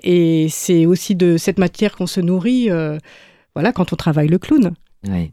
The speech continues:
Speaker 2: oui, oui. Alors, euh, et le titre, euh, Dans la farine invisible de l'air, de l'herbe, j-, j'adore. Comment vous <laughs> avez trouvé ça ?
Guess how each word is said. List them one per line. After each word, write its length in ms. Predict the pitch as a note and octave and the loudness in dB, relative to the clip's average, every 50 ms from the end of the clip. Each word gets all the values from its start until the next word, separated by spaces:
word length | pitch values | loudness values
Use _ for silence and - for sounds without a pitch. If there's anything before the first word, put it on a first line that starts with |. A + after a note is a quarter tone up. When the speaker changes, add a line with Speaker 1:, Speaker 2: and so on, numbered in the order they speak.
| _ - | _ -10
Speaker 2:
oui, 120 | B2+ G2+ F#2+ F2+ | -8 -6 -4 -4
oui. 120 | F2+ F2 - - - - - - - | -4 -6 -8 -12 -16 -16 -16 -6 -2
Alors, 240 | D3+ D#3 E3+ E3 E3+ | 0 2 2 2 2
euh, 160 | E3 D#3+ E3 C3+ | 2 2 2 2
et 100 | G#3 A#3 | 0 0
le 120 | B3 C4+ | 0 -2
titre, 420 | - - - A#3 A#3+ - - - E3 | -4 -4 -4 -4 -4 -4 -2 -2 0
euh, 140 | D3+ D3 C#3 | 2 2 2
Dans 180 | D3 D#3+ D#3+ | 2 0 2
la 140 | D#3+ D#3 D3+ | 2 2 0
farine 480 | - - - F#3 F3 E3+ G#3 A3+ G3 C#3+ | -2 -4 -4 -4 -2 0 0 0 0 0
invisible 460 | C3+ C3 C#3 B2+ A#2 D3+ E3 C#3 A#2+ | -2 -2 -4 -6 -8 -8 -8 -4 -4
de 80 | C3 | -2
l'air, 420 | B2 A#2+ A#2 A#2+ C3+ C#3+ C#3 B2+ - - | -2 -2 -2 -2 -2 -2 -2 -2 -4 -2
de 100 | D3 B2+ | 0 2
l'herbe, 380 | A#2+ A#2+ A#2 A#2+ D3 D3+ A#2+ A2 | 2 2 2 2 0 0 -2 -6
j-, 420 | G2+ G2+ G2 F2+ F2 E2 F#2 F2 | -10 -8 -8 -10 -8 -6 -8 -6
j'adore. 560 | F2 G2 F2+ F2+ F#2+ F#2+ A2 D3+ D3+ A2+ G#2 - | -4 -4 -4 -4 -4 -4 -2 -2 -4 -4 -6 -4
Comment 220 | - E3+ D#3+ E3+ E3+ | -4 -2 0 2 0
vous 100 | F3 - - - G#3+ A3 | 0 -2 -2 0 0 0
<laughs> 100 | - - | 0 0
avez 180 | E3 F#3+ G3 G#3 G3+ | 0 2 2 2 0
trouvé 340 | - E3 - C#3 D#3 - - _ - D3 | -4 -14 -12 -12 -12 -12 -14 _ -12 -12
ça ? 340 | - - - - - - - | -12 -12 -16 -20 -16 -12 -12